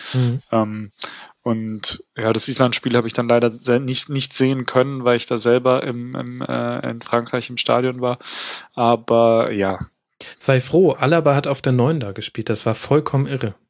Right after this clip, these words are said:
Speaker 1: Also
Speaker 2: Das ist natürlich Quatsch.
Speaker 1: A-, Alaba ist ja quasi, ähm, mit jedem Spiel eine Position nach vorne gerückt, ähm, weil einfach, ähm, Marcel Koller so darauf reagieren wollte, glaube ich, dass, dass im Sturm halt einfach nichts zusammenging.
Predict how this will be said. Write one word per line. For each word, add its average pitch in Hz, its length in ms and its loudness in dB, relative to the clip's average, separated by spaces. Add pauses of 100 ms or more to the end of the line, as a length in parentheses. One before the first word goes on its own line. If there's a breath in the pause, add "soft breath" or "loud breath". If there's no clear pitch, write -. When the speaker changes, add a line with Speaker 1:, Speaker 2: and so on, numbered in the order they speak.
(500 loud breath)
Speaker 1:
Also 135 240 4
Speaker 2:
Das 113 220 0
ist - 60 -4
natürlich 123 340 2
Quatsch. - 300 0 (180)
Speaker 1:
A-, 139 200 -2
Alaba 151 300 4
ist 143 120 2
ja 135 60 4
quasi, 135 440 2
ähm, 127 340 2
mit 131 220 2
jedem 156 240 4
Spiel 156 260 0
eine 151 120 2
Position 139 440 0
nach 135 120 0
vorne 139 260 0
gerückt, 110 400 -4 (500 loud breath)
ähm, 120 340 -4
weil 117 360 0
einfach, 117 380 -2
ähm, 131 320 -6
Marcel 123 340 0
Koller 120 300 4
so 120 220 2
darauf 131 380 2
reagieren 131 460 2
wollte, 131 240 2
glaube 127 300 2
ich, 127 180 -4
dass, - 280 -2 (120)
dass 120 180 0
im 135 80 -2
Sturm 135 300 4
halt 123 100 2
einfach 127 240 2
nichts 131 300 0
zusammenging. 117 640 -2